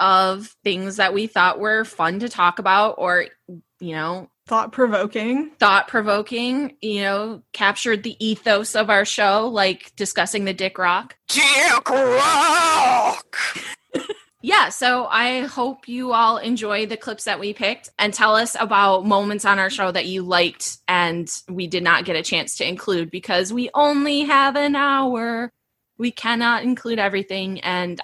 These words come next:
Speaker 1: I personally love to hear feedback about things that people liked or things that people disagreed with.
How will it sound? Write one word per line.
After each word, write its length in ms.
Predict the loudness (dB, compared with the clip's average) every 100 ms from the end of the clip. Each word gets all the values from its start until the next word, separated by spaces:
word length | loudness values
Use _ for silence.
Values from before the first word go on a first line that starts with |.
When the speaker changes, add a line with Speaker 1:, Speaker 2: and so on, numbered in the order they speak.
| 2
Speaker 1:
I 340 | 4 6 2 0
personally 460 | -2 -2 -4 -4
love 340 | -2 0 0 -2
to 100 | -8
hear 220 | -4 -6
feedback 680 | -6 -10 -2 2 4 2 -2
about 400 | 2 2 2 -6
things 280 | -6 -4 -4
that 180 | -6 -6
people 280 | -10 -6
liked 340 | 0 2 2 -2
or 160 | -6
things 300 | -6 -8 -8
that 240 | -4 -4 -4
people 280 | -10 -8 -8
disagreed 560 | -8 -10 -8 -4 -2
with. 260 | 0 0 -2